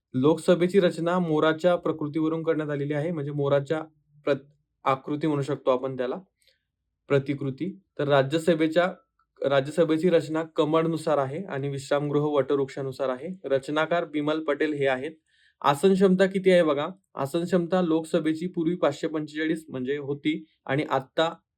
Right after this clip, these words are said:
आठशे अठ्ठ्याऐंशी असणार आहे. राज्यसभेची दोनशे पन्नास होती, आता तीनशे चौऱ्याऐंशी असणार आहे. संयुक्त अधिवेशन जर भरेल, तर त्याची कॅपॅसिटी जी आहे, ती बाराशे बहात्तर लोकांना बसण्यासाठीची आहे.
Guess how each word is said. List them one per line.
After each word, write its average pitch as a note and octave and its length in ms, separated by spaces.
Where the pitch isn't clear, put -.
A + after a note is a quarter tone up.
आठशे C#3 320
अठ्ठ्याऐंशी D3 460
असणार C#3 300
आहे. C3 280
राज्यसभेची E3 760
दोनशे D3+ 340
पन्नास D#3+ 340
होती, D#3+ 180
आता D#3+ 140
तीनशे D#3 280
चौऱ्याऐंशी D3 440
असणार C3+ 260
आहे. C3 320
संयुक्त F#3 480
अधिवेशन G3 480
जर F#3+ 140
भरेल, C#3 420
तर D#3 80
त्याची D#3 340
कॅपॅसिटी D#3+ 500
जी F3 120
आहे, D3+ 200
ती F3 140
बाराशे C#3+ 380
बहात्तर C#3+ 380
लोकांना C3+ 480
बसण्यासाठीची C3 880
आहे. A#2+ 260